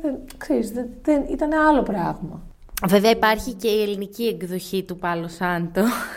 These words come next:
Speaker 2: <laughs> που είναι το φασκομηλάκι.
Speaker 1: Ναι. Το, η διαφορά του φασ-, το, στο φασκόμηλο με το Πάλο Σάντο είναι το φασκόμηλο ουσιαστικά καθαρίζει τελείως ένα χώρο, διαγράφει τα πάντα. Δηλαδή όταν μετακομίζουμε σε ένα καινούριο σπίτι, όταν μπαίνουμε σε ένα
Speaker 2: Α,
Speaker 1: καινούριο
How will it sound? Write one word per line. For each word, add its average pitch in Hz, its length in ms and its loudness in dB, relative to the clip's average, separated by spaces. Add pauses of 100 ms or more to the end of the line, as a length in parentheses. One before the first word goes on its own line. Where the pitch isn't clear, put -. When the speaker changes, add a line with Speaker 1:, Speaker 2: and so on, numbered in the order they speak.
(120)
Speaker 2:
<laughs> - 480 -12
που - 120 2
είναι 247 240 6
το 285 120 0
φασκομηλάκι. 214 1120 2 (140)
Speaker 1:
Ναι. 196 360 -2 (260)
Το, 214 320 8
η 220 60 4
διαφορά 226 800 8
του 254 80 -10
φασ-, 202 280 -2 (140)
το, - 80 -8
στο 208 140 -6
φασκόμηλο 226 440 4
με 240 60 0
το 240 60 2
Πάλο 240 200 4
Σάντο 233 220 2
είναι 254 100 2
το - 80 -4
φασκόμηλο 262 640 2 (320)
ουσιαστικά 240 680 2 (240)
καθαρίζει 240 520 6
τελείως 240 360 4
ένα 214 100 -2
χώρο, 190 200 4
διαγράφει 214 580 2
τα 226 120 0
πάντα. 202 400 4
Δηλαδή 190 260 6
όταν 196 160 0
μετακομίζουμε 208 540 -2
σε 202 100 -4
ένα 208 80 -2
καινούριο 202 360 0
σπίτι, 196 420 0
όταν 170 160 -4
μπαίνουμε 196 240 0
σε 190 80 -4
ένα 220 100 2
Speaker 2:
Α, - 20 6
Speaker 1:
καινούριο 359 220 6